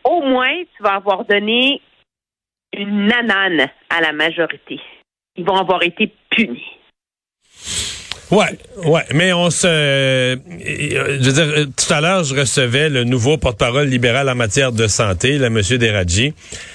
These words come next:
Speaker 2: Euh, je peux dire, tu sais, il était très bon en entrevue, des opinions précises sur tout, mais là-dessus, oh là là là là que ça patinait parce que, euh,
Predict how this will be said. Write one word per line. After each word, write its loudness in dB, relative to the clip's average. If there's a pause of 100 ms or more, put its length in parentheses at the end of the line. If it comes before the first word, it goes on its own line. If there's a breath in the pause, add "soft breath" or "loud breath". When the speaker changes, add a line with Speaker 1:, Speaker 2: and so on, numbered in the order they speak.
(280 loud breath)
Speaker 2:
Euh, 2
je -4
peux -2
dire, 2
tu -4
sais, 2
il 0
était -2
très 0
bon 0
en 0
entrevue, 2
des 2
opinions 2
précises 0
sur 0
tout, 0
mais 4
là-dessus, 0
oh 2
là 2
là 2
là 2
là 0
que -8
ça 0
patinait 2
parce 0
que, 0
euh, 2